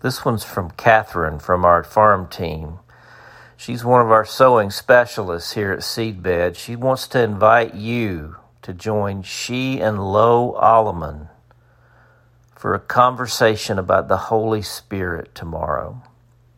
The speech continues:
It's gonna be on Instagram Live at one fifteen Central Time.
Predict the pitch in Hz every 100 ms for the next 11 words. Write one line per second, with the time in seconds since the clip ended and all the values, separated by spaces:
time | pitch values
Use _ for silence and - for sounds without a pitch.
0 | _ _ _ _ _ _ _ _ - 117
1 | 113 101 113 113 107 101 - 120 135 -
2 | - 143 117 117 123 123 127 123 123 113
3 | _ - 101 104 110 110 95 71 67 67
4 | 71 - _ _ _ _ _ _ _ _
5 | _ _ _ _ _ _ _ _ _ _
6 | _ _ _ _ _ - - - 92 92
7 | 98 110 113 113 - 110 - - 90 92
8 | 90 85 85 - _ _ _ - - -
9 | 92 - 73 - - - - - -